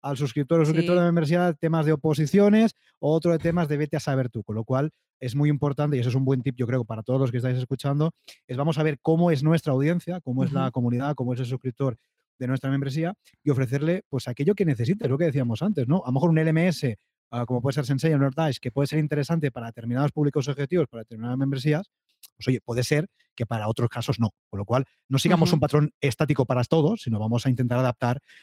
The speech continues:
Speaker 1: en función de lo que nos pida nuestro público al final.
Speaker 2: Exacto. Ya que hemos hablado de esta parte técnica, ahora nos vamos a una parte que también es muy interesante. En este caso, sería, ¿en qué estrategia o técnica estás utilizando para captar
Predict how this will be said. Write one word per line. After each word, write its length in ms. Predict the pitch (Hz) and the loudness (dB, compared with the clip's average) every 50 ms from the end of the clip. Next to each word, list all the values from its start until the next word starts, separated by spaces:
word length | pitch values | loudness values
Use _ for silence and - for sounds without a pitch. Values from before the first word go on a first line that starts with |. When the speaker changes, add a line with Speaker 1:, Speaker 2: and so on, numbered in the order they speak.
| _ _ _ _ | _ _ _ _
Speaker 1:
en 100 | 120 113 | -8 -6
función 400 | 95 110 107 95 - 107 101 104 | -4 -4 -4 -4 -4 -4 -2 -2
de 100 | 113 110 | -2 -2
lo 140 | 104 98 95 | -4 -4 -6
que 180 | - - 98 92 | -8 -12 -12 -10
nos 180 | 95 92 - - | -10 -10 -12 -6
pida 280 | - 139 117 104 98 - _ - | -4 -2 -2 -2 -6 -10 _ -2
nuestro 220 | 127 110 - 107 | -2 -2 0 -4
público 260 | - 90 87 - - | -8 -8 -10 -12 -12
al 60 | 104 - | -12 -14
final. 240 | - 85 92 156 - _ _ - - | -14 -14 -16 -16 -18 _ _ -10 -6
Speaker 2:
Exacto. 720 | 208 202 - - - - 175 151 - _ _ - 202 190 - - - - - - - | -6 -6 -6 -8 -8 -8 -8 -10 -10 _ _ -6 -6 -6 -8 -12 -16 -16 -16 -12 -6
Ya 260 | 208 208 214 214 226 | 0 2 4 4 4
que 100 | - 285 | 2 2
hemos 200 | 285 277 277 262 | 4 4 4 4
hablado 220 | 269 269 269 262 262 | 4 4 4 4 4
de 40 | 254 | 4
esta 160 | 254 - 262 | 4 2 0
parte 300 | - 269 254 - 254 240 | 2 0 2 2 0 2
técnica, 400 | - 262 262 254 262 254 294 285 | 2 2 4 4 4 4 4 4
ahora 140 | 254 247 247 | 4 4 4
nos 160 | 247 247 233 | 4 4 4
vamos 320 | 220 208 226 254 269 240 | 4 4 4 4 4 6
a 80 | 247 220 | 6 4
una 180 | 220 220 220 220 | 4 4 2 2
parte 260 | - 208 196 - 240 | 2 0 0 2 0
que 100 | 233 220 | 0 0
también 280 | 214 185 190 190 196 | -2 -2 -2 0 0
es 140 | 214 214 - | -2 2 4
muy 240 | 202 202 214 214 208 | 4 6 6 4 4
interesante. 500 | 190 190 185 170 196 - 330 339 262 233 | 2 0 0 -2 0 2 2 2 4 2
En 60 | 196 | 0
este 240 | 214 214 - 254 254 | -2 0 0 0 2
caso, 320 | - 262 254 - - 294 294 - - - - | 2 2 2 4 2 2 2 0 -6 -16 -8
sería, 340 | - - 277 262 285 311 330 - - - - 220 | -2 0 2 4 4 4 2 2 -2 -8 -4 2
¿en 160 | - 269 277 | 6 6 6
qué 140 | - - 392 | 6 6 2
estrategia 580 | 370 - - 370 359 - 349 330 - - 330 | 2 2 2 2 2 4 2 0 2 2 2
o 60 | 311 262 | 2 2
técnica 420 | - 311 311 311 339 - - 349 | 2 2 4 4 4 4 2 0
estás 480 | - - 277 - - - 339 349 339 294 | 0 0 -2 -2 0 4 4 6 6 6
utilizando 600 | 302 - 339 330 311 269 - 311 311 311 349 - | 4 4 4 2 2 2 4 4 4 6 4 4
para 240 | - 320 311 311 302 | 4 4 2 2 2
captar 520 | - 302 294 - _ - 359 392 - - | 2 0 -2 0 _ 2 2 2 2 -2